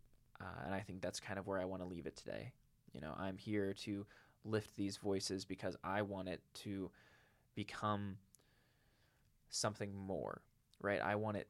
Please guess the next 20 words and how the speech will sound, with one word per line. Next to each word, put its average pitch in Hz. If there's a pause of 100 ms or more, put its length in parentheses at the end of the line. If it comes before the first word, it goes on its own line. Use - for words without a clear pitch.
to, 101
like, 98
you 101
know, 92
if -
you 120
grow 117
up 104
and 104
you 120
have 107
kids, 107 (420)
I 107
want 98
them 107
to -
grow 98
up, 95 (800)
m-, 101
like, 87